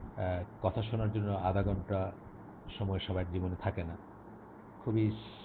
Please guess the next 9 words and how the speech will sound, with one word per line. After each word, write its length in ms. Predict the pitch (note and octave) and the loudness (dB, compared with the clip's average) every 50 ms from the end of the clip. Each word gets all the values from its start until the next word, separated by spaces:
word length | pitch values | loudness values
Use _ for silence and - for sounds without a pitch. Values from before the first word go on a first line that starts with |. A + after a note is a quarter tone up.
| - - - | -14 -4 4
স্যাড 380 | - A#2 G#2+ G#2 G2+ G2 F2+ F#2+ | 6 8 10 10 10 8 6 4
এবং 200 | F#2 F2 F#2 F2+ F2 - | 2 0 0 -2 -2 -2
খুবই, 340 | - F#2+ F#2 F#2 F#2 F2+ F2 E2+ - - - - - - - - - - - - - - - - - - | 0 0 2 2 2 0 -2 -4 -8 -12 -14 -16 -16 -16 -16 -16 -16 -16 -16 -16 -16 -16 -16 -12 -6 -2
আহ, 280 | F2 F2+ F2 E2+ E2+ E2+ - | 0 2 2 2 0 0 0
কি 80 | A2 | 0
বলবো, 340 | F2+ F2+ E2+ E2+ E2 E2 E2+ E2+ | 2 2 0 -2 -4 -4 -6 -6
মানে 200 | F2+ F2 E2 E2+ E2+ E2+ F2 F#2+ - - F2+ F2+ | -4 -4 -4 -6 -6 -8 -10 -10 -10 -8 -2 2
দুঃসংবাদ 580 | G#2+ G#2 A2 - - A#2+ A2 G#2 F#2+ F2+ E2+ E2 | 2 2 2 2 2 2 2 4 2 2 0 -2
এটা। 200 | E2+ - - | -4 -6 -8